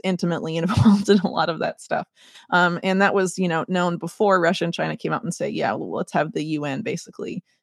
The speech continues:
do everything," but with the idea that, you know, it, basically the brics countries, uh, you know, would replace the unipolar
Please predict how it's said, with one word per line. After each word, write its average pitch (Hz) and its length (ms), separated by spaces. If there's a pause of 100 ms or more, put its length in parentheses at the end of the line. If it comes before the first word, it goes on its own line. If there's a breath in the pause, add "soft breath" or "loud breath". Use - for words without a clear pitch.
(100)
do 190 140
everything," 165 460
but 160 160
with 175 420
the 180 120
idea 170 400
that, 156 380
you 175 80
know, 156 220
it, 165 180
basically 180 420
the 170 120
brics 170 380
countries, 156 800
uh, 156 500
you 170 120
know, 170 100
would 156 340 (720)
replace 180 800 (340)
the 185 200
unipolar 170 840